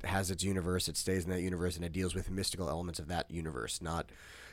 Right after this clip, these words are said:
"Hey, what happens if we tear through the universe and all of a sudden we're in, you know, uh, the Jetsons, Star Wars in the Jetsons world"? That's mul-,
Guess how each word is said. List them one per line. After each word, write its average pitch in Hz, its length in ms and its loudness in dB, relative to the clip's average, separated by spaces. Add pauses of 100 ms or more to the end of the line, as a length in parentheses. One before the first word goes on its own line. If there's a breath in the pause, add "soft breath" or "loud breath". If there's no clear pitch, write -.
"Hey, 147 200 10
what 139 220 12
happens 143 400 12
if 113 100 12
we 120 80 12
tear 123 320 12
through 127 220 10
the 113 120 10
universe 139 580 12
and 123 180 12
all 160 140 12
of 180 100 12
a 175 80 12
sudden 190 460 10
we're 196 300 12
in, 226 520 12
you 220 100 4
know, 156 260 12 (380 loud breath)
uh, 175 480 12
the 120 400 12
Jetsons, 214 560 12
Star - 260 10
Wars 226 220 12
in 208 80 10
the 196 80 12
Jetsons 208 460 10
world"? 139 340 12
That's 147 220 10
mul-, 104 180 2